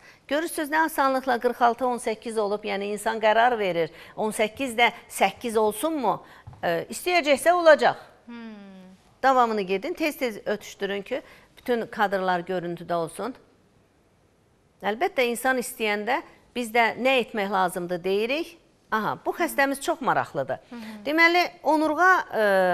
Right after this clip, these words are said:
Speaker 1: fəqərası disk yırtıqlarından əməliyyata getmiş insanlar düşünürlər ki, e, daha bu qutardı mən, e, bu bəladan qutardım.
Speaker 2: Amma hələ
Speaker 1: Amma
Speaker 2: bitmədi.
Speaker 1: sonra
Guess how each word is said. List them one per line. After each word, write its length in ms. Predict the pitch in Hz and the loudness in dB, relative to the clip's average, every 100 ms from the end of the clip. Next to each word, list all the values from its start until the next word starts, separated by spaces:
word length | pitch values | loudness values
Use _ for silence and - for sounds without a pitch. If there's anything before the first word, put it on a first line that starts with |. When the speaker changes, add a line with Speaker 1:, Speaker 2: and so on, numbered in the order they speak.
| 170 | 2
Speaker 1:
fəqərası 480 | 262 254 285 285 320 | 2 4 2 2 -2
disk 200 | 320 - | -6 -6
yırtıqlarından 580 | 254 - 214 190 175 175 | -8 -4 0 0 0 -2
əməliyyata 420 | 214 240 247 233 | 0 0 -2 -2
getmiş 380 | 254 233 220 196 | -4 -6 -6 -8
insanlar 520 | 196 175 170 170 220 285 - - - | -8 -6 -6 -2 -4 -4 -14 -14 -10
düşünürlər 640 | 247 277 311 302 226 170 | -8 -6 -4 0 0 0
ki, 240 | - 254 339 - - _ | -4 -4 -4 -8 -20 _
e, 80 | 180 180 175 170 165 - | -4 0 2 2 0 0
daha 180 | 269 330 | -2 -2
bu 100 | 330 330 302 226 | -4 -6 -6 -10
qutardı 460 | 277 277 277 220 180 | -6 0 2 2 -2
mən, 240 | 160 143 | -4 -6
e, 460 | - 143 135 117 110 - 165 165 | -8 -8 -8 -8 -12 -20 -20 -16
bu 60 | 180 | -2
bəladan 480 | 190 196 190 220 196 | 2 4 4 0 -4
qutardım. 480 | - 160 147 143 139 - | -4 -4 -2 -6 -12 -10
Speaker 2:
Amma 220 | 277 269 | -8 0
hələ 60 | 254 | 2
Speaker 1:
Amma 180 | 359 339 | 2 2
Speaker 2:
bitmədi. 120 | - | 0
Speaker 1:
sonra 560 | 294 247 202 185 208 | 0 0 4 4 4